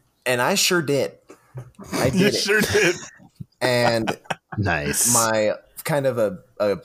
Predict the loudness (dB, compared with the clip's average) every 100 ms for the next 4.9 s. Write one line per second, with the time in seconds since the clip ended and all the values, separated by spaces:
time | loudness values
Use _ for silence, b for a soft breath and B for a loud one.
0 | _ -6 -6 -4 -4 -4 -4 -4 -2 -2
1 | -2 -2 -4 -6 -4 -4 -2 -2 -2 -2
2 | 0 0 0 0 -2 -6 -12 _ -14 -14
3 | b b _ -6 -6 -2 -2 -2 -2 -2
4 | -2 -4 -8 -6 -4 -2 0 -2 -4